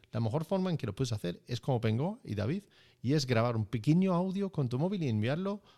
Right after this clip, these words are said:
por email a hola arroba es tesla punto com. De hecho, hay una forma alternativa también. Si no tienes esa ca-, facilidad para grabar ahí con el móvil, puedes ir a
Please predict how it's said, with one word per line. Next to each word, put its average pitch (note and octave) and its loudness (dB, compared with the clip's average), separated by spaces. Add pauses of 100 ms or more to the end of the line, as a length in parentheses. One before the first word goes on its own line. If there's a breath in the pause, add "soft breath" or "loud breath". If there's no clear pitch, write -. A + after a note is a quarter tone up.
(140 soft breath)
por D3+ -2
email G3 0
a G2 0
hola F3+ 2
arroba G#2+ 0
es D#3+ -2 (160)
tesla D3 -2
punto G#2+ -2
com. F#2+ 0 (240 loud breath)
De E3+ 4
hecho, A3+ 2
hay D3 2
una A#3+ 2
forma A3 0
alternativa C3 0
también. F2+ -2 (240 soft breath)
Si - -6
no A3 2 (220)
tienes D3 2
esa D3 0
ca-, A#2+ -2
facilidad A#2+ -4
para A#2 -6
grabar G#2 -2
ahí G2+ -2
con G#2 -4
el G2 0
móvil, D#3+ 0
puedes D#3 0
ir F3 -2
a C3 -2